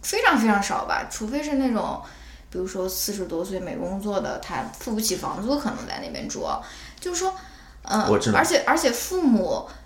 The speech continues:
Speaker 1: 对子女的要求，我觉得就没有就说是为我养老这一条吧，或者说是这个他们会觉得是一种额外的一种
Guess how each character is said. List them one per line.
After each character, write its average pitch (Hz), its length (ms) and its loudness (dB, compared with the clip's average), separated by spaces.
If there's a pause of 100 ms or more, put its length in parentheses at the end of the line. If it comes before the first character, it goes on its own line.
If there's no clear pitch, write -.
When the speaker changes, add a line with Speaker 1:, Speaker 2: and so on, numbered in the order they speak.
(380)
Speaker 1:
对 370 180 8
子 240 160 2
女 349 140 4
的 190 100 4
要 294 240 6
求， 233 180 0
我 190 140 4
觉 226 120 2
得 359 120 0
就 392 140 2
没 202 180 4
有 294 220 4
就 208 160 0
说 190 220 -2
是 185 440 -4 (220)
为 220 180 2
我 170 160 2
养 233 260 0
老 - 140 0
这 - 140 -4
一 - 100 -6
条 - 260 -6
吧， - 240 0
或 349 80 4
者 302 80 4
说 320 160 4
是 285 120 0
这 370 280 2
个 190 120 4
他 302 160 -2
们 269 120 4
会 277 140 4
觉 165 160 0
得 220 100 2
是 262 240 -2
一 240 140 -2
种 220 300 0
额 190 180 0
外 294 220 4
的 220 40 4
一 180 160 2
种 165 440 -4